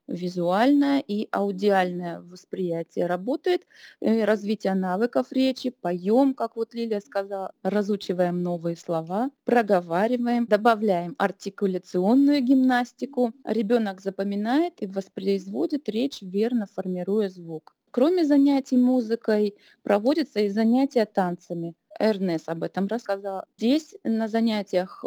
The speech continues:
важно, чтобы дети не теряли навык, не сбивались с рабочего ритма,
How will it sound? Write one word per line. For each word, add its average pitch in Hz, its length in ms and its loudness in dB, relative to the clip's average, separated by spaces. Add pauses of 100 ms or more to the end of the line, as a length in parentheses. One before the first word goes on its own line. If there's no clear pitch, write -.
важно, 208 480 0
чтобы 180 340 -6
дети 190 320 -2
не 175 240 -2
теряли 202 420 2
навык, 175 580 -4
не 208 160 0
сбивались 220 560 2
с - 60 -10
рабочего 196 540 -2
ритма, 175 440 -6